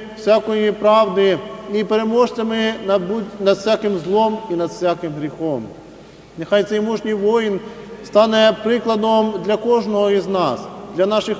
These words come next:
воїнів, для наших захисників і для кожного християнина. Тому що кожен християнин — це є воїн Христовий,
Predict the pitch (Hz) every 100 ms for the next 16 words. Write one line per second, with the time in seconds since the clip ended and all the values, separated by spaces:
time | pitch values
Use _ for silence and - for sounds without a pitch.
0 | 190 226 233 220 208 190 208 214 208 196
1 | 190 202 214 214 220 240 220 - - -
2 | - - 202 214 202 233 240 202 208 202
3 | 208 202 208 190 185 180 151 120 101 -
4 | - 151 170 175 190 226 220 202 202 196
5 | 202 208 208 220 208 208 208 208 202 196
6 | - - 202 - - 175 220 220 196 202
7 | 196 - 233 233 202 165